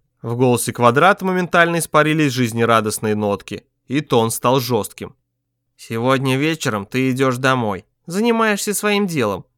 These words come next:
трахаешь бабу или напиваешься, это твоё дело. А завтра в семь утра я жду тебя у входа в бар». «Я должен знать в общих чертах ситуацию», не сдавался Рост. «Если...» «Заткнись», холодно оборвал его Квадрат.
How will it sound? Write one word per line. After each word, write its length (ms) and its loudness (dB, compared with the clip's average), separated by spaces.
трахаешь 480 -2
бабу 440 0
или 140 -2
напиваешься, 720 -2
это 120 -10
твоё 300 -2
дело. 300 -6
А 140 -4
завтра 500 -2
в 60 -14
семь 280 -2
утра 220 -4
я 240 0
жду 200 -6
тебя 280 -2
у 40 -2
входа 360 -2
в 80 -4
бар». 380 -2
«Я 500 4
должен 380 4
знать 300 0
в 40 2
общих 240 0
чертах 360 -2
ситуацию», 580 -2
не 80 -4
сдавался 460 -2
Рост. 320 -4
«Если...» 560 -2
«Заткнись», 840 -4
холодно 360 2
оборвал 400 4
его 180 0
Квадрат. 540 -2